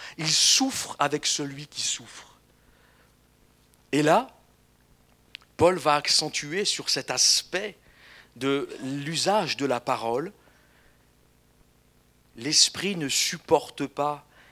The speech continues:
les paroles mauvaises. Je vous ai mis ici, non seulement ce sont que des impératifs, c'est notre responsabilité. Il y a un passage qui est similaire, une injonction similaire, T H, c'est Thessaloniciens, dans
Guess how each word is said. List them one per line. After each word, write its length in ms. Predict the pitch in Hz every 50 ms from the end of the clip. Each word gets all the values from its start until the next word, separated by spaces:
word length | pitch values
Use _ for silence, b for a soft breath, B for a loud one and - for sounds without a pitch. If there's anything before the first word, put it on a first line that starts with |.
| b b
les 200 | - 113 120 123
paroles 560 | 123 - 151 143 127 127 135 135 131 135 135 - - _
mauvaises. 920 | - 123 120 123 127 123 127 123 113 107 110 104 95 90 90 - - - 98 - _ _ _ _ _ B B B B B B B B B B B _
Je 100 | - -
vous 160 | 143 151 151
ai 80 | 165 175
mis 100 | 202 220
ici, 360 | 214 175 - - 214 220 220 170
non 140 | 147 143 160
seulement 320 | 151 - 170 151 156 175 -
ce 140 | - -
sont 180 | 127 - 139 135
que 180 | 120 - - 185
des 240 | 170 160 151 131
impératifs, 600 | 143 135 - 139 135 135 139 - - 202 208 -
c'est 120 | - - 135
notre 240 | 127 123 - - 120
responsabilité. 920 | 110 120 113 - - 131 120 - 127 117 117 120 123 135 - - 170 175 - _ _ _ _ _ - - _ _ _ _ _ _ - B B B B B B B B
Il 80 | - 139
y 20 |
a 60 | 165
un 60 | 185 190
passage 500 | - 202 185 - 220 247 226 165 151 156 -
qui 160 | - - 165
est 40 | 170
similaire, 600 | 165 - - 170 160 160 156 175 180 175 165 147 -
une 160 | 143 147 165
injonction 420 | 175 170 147 165 156 - - 175
similaire, 460 | 165 - - 156 147 143 156 180 190 190 B B B B B B B B B B -
T 120 | - 156
H, 260 | 160 160 180 175 - -
c'est 160 | - 151 147
Thessaloniciens, 840 | - - 156 147 139 - - 143 139 131 131 127 - - 123 110
dans 260 | 107 - 123 - -